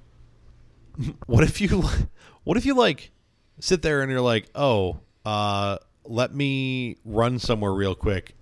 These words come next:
and, like, you trip. Like,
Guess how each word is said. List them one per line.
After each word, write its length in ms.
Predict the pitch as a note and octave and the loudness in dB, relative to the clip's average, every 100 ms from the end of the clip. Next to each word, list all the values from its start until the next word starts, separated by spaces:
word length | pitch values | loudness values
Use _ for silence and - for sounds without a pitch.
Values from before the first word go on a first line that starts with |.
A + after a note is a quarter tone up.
| - | -6
and, 160 | G#2+ | -4
like, 320 | G2+ F#2+ F2 - - - - - - - - | -2 -4 -6 -18 -20 -20 -20 -20 -20 -16 -14
you 80 | F#2+ | -12
trip. 300 | - F#2+ - - _ _ _ - _ _ _ _ _ _ _ _ _ - _ - | -6 -6 -4 -8 _ _ _ -20 _ _ _ _ _ _ _ _ _ -20 _ -6
Like, 240 | A#2+ G#2+ | -4 -4